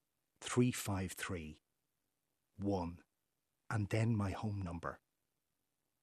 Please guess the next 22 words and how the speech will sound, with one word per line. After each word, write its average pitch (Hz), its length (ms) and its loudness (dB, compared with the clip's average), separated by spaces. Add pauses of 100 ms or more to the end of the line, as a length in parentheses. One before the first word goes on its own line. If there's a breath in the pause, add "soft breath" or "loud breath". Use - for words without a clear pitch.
(220)
The 113 140 4
agent 151 340 6 (100)
thanked - 260 0
me 98 100 0
for - 160 -6
choosing 98 460 2
the 95 140 0
A 98 120 2
T 95 240 -2
and 82 100 -4
T 87 180 -4
service - 640 -4 (180)
and 95 100 -4
asked 110 300 0
that 98 120 -2
I 95 100 0
deposit 104 520 -4
three 127 220 0
dollars 90 540 -2 (100)
and 85 140 -10
ten 117 240 0
cents - 480 -6